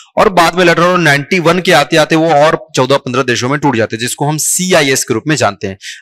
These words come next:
अभी के समय के वर्तमान की जितनी भी आप यहाँ पर देखते हैं ना, जैसे कि यूक्रेन है, बेलारूस है, ये लताफिया, लिथुआनिया and all,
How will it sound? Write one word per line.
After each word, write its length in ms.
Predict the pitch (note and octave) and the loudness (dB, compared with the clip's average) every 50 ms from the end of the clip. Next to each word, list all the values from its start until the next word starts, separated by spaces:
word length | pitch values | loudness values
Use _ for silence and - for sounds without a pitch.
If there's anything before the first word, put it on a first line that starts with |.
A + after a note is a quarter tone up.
| - | -4
अभी 200 | A#2 A#2 - D#3+ | -2 0 0 0
के 120 | D#3+ - E3 | 0 0 0
समय 260 | - - C#3+ C3+ C#3 | 0 0 0 -2 -2
के 120 | - D#3 | 0 0
वर्तमान 440 | C3 B2 A#2+ - B2+ A#2+ A#2+ B2 C3 | 0 0 0 -2 -2 0 0 0 0
की 120 | B2 - C3 | -2 -4 -6
जितनी 300 | A#2 B2+ - - C3 B2+ | -6 -6 -4 -4 -4 -2
भी 80 | B2 | 0
आप 140 | C3 A#2+ - | 0 0 0
यहाँ 160 | B2 A#2+ A#2+ | -2 -2 0
पर 120 | - B2+ A2+ | 0 0 0
देखते 300 | A2+ A2+ A2 _ - F3 | -2 -4 -4 _ -4 -4
हैं 60 | G#3 | -4
ना, 100 | A#3+ A3 | -4 -4
जैसे 280 | B2+ A#2+ A2+ - C3 | -4 -4 -2 -2 -2
कि 180 | A2 B2 A#2+ A#2 | -2 -2 -2 -2
यूक्रेन 420 | B2 A#2 - - B2+ B2 A#2+ A#2+ | -4 -4 -2 -2 -2 0 0 0
है, 200 | A#2+ A2+ A2+ A2+ | 0 0 0 -2
बेलारूस 640 | A2 A#2 A2+ A2+ A2+ A2+ A2+ A#2+ A#2 A2+ G#2+ - A#2 | -2 0 0 2 2 2 0 -2 -4 -6 -4 -2 0
है, 280 | A2 A2 G#2+ G#2 F#2 | 0 0 0 -2 -4
ये 80 | A2 A2+ | -4 -4
लताफिया, 540 | A2 A2 - - A2 A2 - - A#2+ A2+ A2 | -4 -2 0 0 0 0 0 0 0 0 0
लिथुआनिया 580 | A2 G#2 - - A2 A2 A2 A2 A2+ A2 A2 | -2 -4 -6 -6 -4 -2 -2 -2 -2 -4 -4
and 100 | A2+ A2 | -2 0
all, 140 | A2 G#2 G#2 | 0 0 0